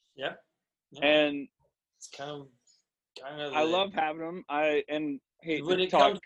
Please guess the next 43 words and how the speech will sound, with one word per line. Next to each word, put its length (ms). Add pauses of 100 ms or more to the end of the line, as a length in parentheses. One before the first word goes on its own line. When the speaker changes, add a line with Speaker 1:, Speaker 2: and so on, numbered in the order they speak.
Speaker 1:
to 80
the 180
Speaker 2:
current 300
Speaker 1:
you 120
know, 60
Speaker 2:
news, 420
they're 260
Speaker 1:
yeah, 120
what 100
Speaker 2:
great 260
security. 680 (220)
Speaker 1:
Okay. 140
Speaker 2:
Knowing 460
how 180
to 80
use 280
'em, 220
training 600 (100)
your 260
others 340
to 100
know 240
how 120
to 100
use 240
'em. 120
Speaker 1:
Yeah. 80 (100)
Speaker 2:
We 120
enjoy 320
having 380
'em, 120
and 80
then 260
we 120
have 260
'em 260
all 220
the 80
time. 360
And 100
it's 320
a 100
security 600